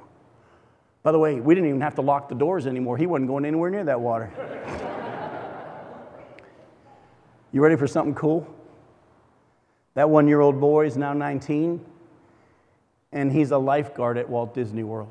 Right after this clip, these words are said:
<laughs> And he's been trained for deep water rescues. But he became teachable.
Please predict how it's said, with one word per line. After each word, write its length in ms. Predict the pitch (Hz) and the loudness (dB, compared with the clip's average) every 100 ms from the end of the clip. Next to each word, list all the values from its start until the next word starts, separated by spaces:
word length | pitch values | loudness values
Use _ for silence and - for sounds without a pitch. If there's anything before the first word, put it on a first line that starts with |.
| - - | -18 -20
<laughs> 2250 | 147 294 226 220 233 349 - 311 - - 196 - - - - - - - - - _ | -20 -16 -16 -14 -12 -12 -14 -16 -16 -16 -18 -18 -20 -20 -20 -20 -20 -20 -20 -20 _
And 100 | 139 | -2
he's 100 | 143 | -2
been 160 | 131 135 | 0 -2
trained 400 | - 151 151 135 | 2 2 2 0
for 160 | - 131 | -2 -6
deep 340 | 107 131 127 | -2 -4 -2
water 460 | 123 120 110 - - - _ | -2 -2 -4 -10 -20 -20 _
rescues. 600 | 113 110 - 113 117 - _ _ _ _ _ _ _ _ _ _ _ _ _ _ _ _ _ _ _ _ | -8 -8 -10 -18 -20 -20 _ _ _ _ _ _ _ _ _ _ _ _ _ _ _ _ _ _ _ _
But 180 | 131 139 | -4 -2
he 80 | 127 | -2
became 360 | 127 117 117 | -4 -6 -10
teachable. 580 | 101 - 139 127 95 104 | -6 -6 -6 -8 -12 -16